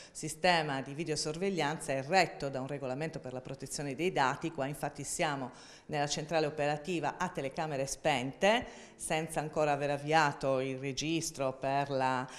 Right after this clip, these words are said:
eh, registrazione appunto del, di chi entra, dei dati che sono stati presi, proprio perché sarà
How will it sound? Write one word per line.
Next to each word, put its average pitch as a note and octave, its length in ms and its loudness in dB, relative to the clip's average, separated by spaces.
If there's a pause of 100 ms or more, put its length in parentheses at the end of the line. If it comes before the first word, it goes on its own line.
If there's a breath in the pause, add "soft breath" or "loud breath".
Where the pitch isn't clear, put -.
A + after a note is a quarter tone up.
(200 loud breath)
eh, B2 260 -2
registrazione C#3 580 -4
appunto D3 500 -4
del, C3+ 460 -4
di B2+ 140 -12
chi D3 140 -4
entra, C3+ 500 0
dei C3 160 -4
dati C#3+ 400 0
che - 120 -10
sono B2+ 220 -6
stati D3 300 -6
presi, D#3+ 320 0
proprio E3+ 260 -4
perché D#3+ 480 -2
sarà D3+ 420 0